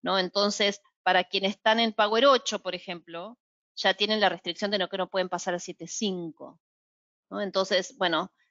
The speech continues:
eh, esto para ir planeando, eh, los upgrades de hardware, porque lamentablemente a veces son la traba para un upgrade de software.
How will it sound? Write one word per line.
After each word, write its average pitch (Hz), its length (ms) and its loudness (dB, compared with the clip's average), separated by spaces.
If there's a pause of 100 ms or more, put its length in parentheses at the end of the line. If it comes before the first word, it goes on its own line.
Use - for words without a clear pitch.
(120)
eh, 165 360 4
esto 233 300 0
para 185 240 4
ir 196 240 0
planeando, 220 920 2
eh, 143 580 -12 (160)
los 160 260 -8
upgrades - 480 -4
de 156 100 -8
hardware, 208 540 0 (280)
porque 170 460 -6
lamentablemente 170 1040 -6 (460)
a 160 120 0
veces 165 300 -2
son 160 240 -6
la 160 140 2
traba 190 600 2
para 156 180 -2
un 156 120 -8
upgrade 170 340 -8
de 151 120 -14
software. 147 460 -18